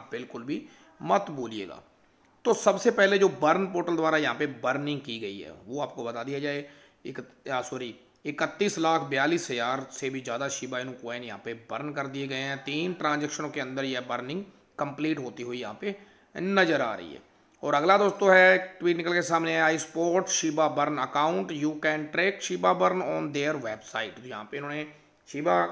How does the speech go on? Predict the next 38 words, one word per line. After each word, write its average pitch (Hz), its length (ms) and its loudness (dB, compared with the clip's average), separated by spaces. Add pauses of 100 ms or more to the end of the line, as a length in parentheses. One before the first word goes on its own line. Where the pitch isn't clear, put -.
(120)
की 151 140 -4
जो 143 160 -2
वेबसाइट 139 480 0
है 147 160 4
बर्न 143 220 -2
पोर्टल 135 320 -6
की 131 180 -10
वो 127 180 -6
यहाँ 117 220 -8 (220)
दे 127 140 -6
रखी 143 280 -6
है, 151 220 -6 (320)
आप 147 220 0
खुद 175 240 -2
जाके 127 260 -2
ट्रैक 135 420 -2
भी 151 100 -2
करके 123 340 -10
देख 120 200 -8
सकते 113 320 -10
हो 120 100 -6
कि 139 120 -10
ट्वेंटी 117 380 -10
फ़ोर 120 200 -10
आवर्स 107 180 -12
के 117 100 -12
अंदर 135 220 -10
कितनी 156 380 -8 (380)
बर्निंग 156 460 2
शिबा 151 440 -2 (380)
इनू 143 220 -6
की 135 200 -6
यहाँ 107 200 -8
पे 147 60 -8 (400)
हो-, 110 140 -10 (280)
हुई 131 200 -6
है। - 160 -14 (1000)
और 135 100 -4